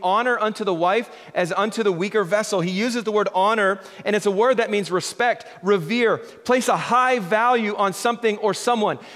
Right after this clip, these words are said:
Get it, guys? We talked about she doesn't need to find her value out in there in the world from somebody else or from some media account. She needs to find her value from you.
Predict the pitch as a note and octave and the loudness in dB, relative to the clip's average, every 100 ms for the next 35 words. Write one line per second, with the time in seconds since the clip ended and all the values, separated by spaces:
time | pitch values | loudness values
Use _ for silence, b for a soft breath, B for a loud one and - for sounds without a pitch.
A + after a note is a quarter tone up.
0 | B F3+ C4 G#3+ F#3 F3 A3+ B3+ C4+ A#3 | B 0 2 2 0 0 -2 0 0 2
1 | G#3 D3+ B - C4 D4 B3+ B3+ B3+ A#3+ | 0 0 B -4 0 2 2 -2 0 0
2 | A#3+ C4+ A#3 F#3 G3+ A#3+ C4 G3 - G#3 | 2 2 0 0 0 2 2 0 0 0
3 | A3 A3 G#3+ A3+ G#3 F#3+ E3+ A3+ A3 F#3+ | 0 0 2 2 2 0 2 2 2 -2
4 | F#3+ - G#3+ G3+ F#3 G3+ G#3+ E3+ F#3+ G3+ | -6 -2 0 0 2 2 2 0 -2 -2
5 | G3 G#3+ G3 G3 B3 A3+ G3+ E3 A#3 B3+ | -2 -2 -2 0 -2 -2 -4 -4 -6 -6
6 | G#3 A3+ G3+ E3 F#3 A#3+ G#3 E3+ F#3+ F#3 | -4 -2 -2 -2 0 0 -2 -6 -6 -2
7 | D#4 C4+ A2+ | -2 -2 -4